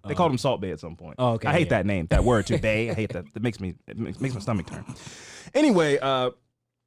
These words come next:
Speaker 1: in other news, FedEx, your rivals,
Speaker 2: Yeah.
Speaker 1: your competitors, uh, they are putting the pressure on that dude that owns the Redskins.
Speaker 2: Hmm.
Speaker 1: They are putting the pressure on his neck.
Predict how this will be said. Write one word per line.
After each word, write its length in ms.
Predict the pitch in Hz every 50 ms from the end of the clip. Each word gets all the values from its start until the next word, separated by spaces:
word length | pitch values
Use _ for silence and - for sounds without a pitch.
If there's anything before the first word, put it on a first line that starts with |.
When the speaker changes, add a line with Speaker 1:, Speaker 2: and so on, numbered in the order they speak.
| - - - _
Speaker 1:
in 120 | 226 240
other 260 | 214 226 226 185 185 156
news, 400 | 143 143 139 135 131 120 - - _
FedEx, 760 | - - - 208 233 240 220 226 202 143 - - - - - - _
your 320 | 123 156 185 175 165 -
rivals, 580 | 123 151 165 170 156 123 98 92 98 - - - _ _ _ _ _ -
Speaker 2:
Yeah. 160 | 120 104 95
Speaker 1:
your 80 | 135 143
competitors, 760 | - 151 123 151 156 143 127 107 101 90 90 82 - - - _ _
uh, 420 | 110 113 107 104 101 98 87 78 67 _ _
they 160 | 95 147 175
are 60 | 180 -
putting 240 | - 156 147 113 90
the 40 | 82
pressure 460 | _ - 151 160 156 123 - 110 90
on 300 | 71 95 98 90 82 - _ _ _ _ _
that 240 | - 104 101 95 -
dude 200 | 113 117 110 101
that 80 | 104
owns 160 | - 117 117 95
the 60 | 107
Redskins. 540 | 120 135 135 - - 139 139 143 156 - _ _ _ _ _ _ _ _ _ _
Speaker 2:
Hmm. 120 | 120 117 110 95 _ _ _ _ _ _
Speaker 1:
They 100 | 127 143
are 60 | 131
putting 160 | 107 - 107 98
the 80 | 98
pressure 260 | - 120 110 101 98
on 80 | 85 98
his 160 | 110 101 87
neck. 260 | 92 104 107 82 -